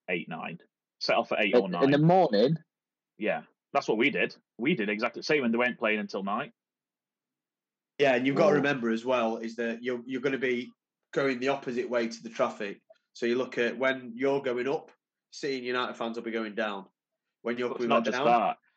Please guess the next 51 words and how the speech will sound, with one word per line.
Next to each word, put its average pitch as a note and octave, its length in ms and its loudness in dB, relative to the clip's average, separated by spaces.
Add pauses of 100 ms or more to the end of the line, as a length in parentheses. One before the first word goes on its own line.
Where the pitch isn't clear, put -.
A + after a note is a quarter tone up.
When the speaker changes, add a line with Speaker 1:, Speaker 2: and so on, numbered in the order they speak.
Speaker 2:
Yeah, A2+ 140 8
Speaker 3:
it's G2+ 80 4
Speaker 2:
but A2 60 4
Speaker 3:
not - 40 6
Speaker 2:
there's A#2 140 6
Speaker 3:
United B2+ 120 6
fans B2+ 80 2
Speaker 2:
everyone A#2+ 220 2
Speaker 3:
going A#2 120 6
Speaker 2:
going A2+ 100 0
to A#2+ 100 -2
watch G2+ 200 4
Speaker 3:
down. A#2 140 2
Speaker 2:
Coldplay. G#2+ 380 4
There's F#2+ 180 2
everyone A2 280 4
Speaker 1:
Yeah, G#2+ 100 2
Speaker 2:
going - 140 4
Speaker 1:
they A#3 80 6
Speaker 3:
No, - 0 -
Speaker 2:
to A#3 60 8
Speaker 3:
I - 40 6
Speaker 2:
watch F#3+ 60 2
Speaker 3:
get A3+ 140 2
that. F#3 80 2
No, G3 180 6
no, G3 60 2
I G3+ 40 2
Speaker 2:
Arctic F#3 160 4
Speaker 3:
understand F3+ 400 0
Speaker 2:
Monkeys. - 20 -8
Speaker 3:
that, A#2 200 -2
but C3 160 -6
Sam, C#3+ 360 -4
but C3 180 -6
Sam D3+ 200 -2
makes B2+ 240 -4
a A#2+ 60 -10
very B2 240 0
valid A2+ 300 -2
point A#2+ 240 -2
in G#2+ 80 -12
the G#2+ 80 -10
sense A2+ 280 -8
that A#2 120 -4
not C3+ 160 -4
only C3+ 240 -2
is A#2+ 120 -2
it A#2+ 140 -6
Coldplay A#2+ 560 -2
and, A2+ 100 -4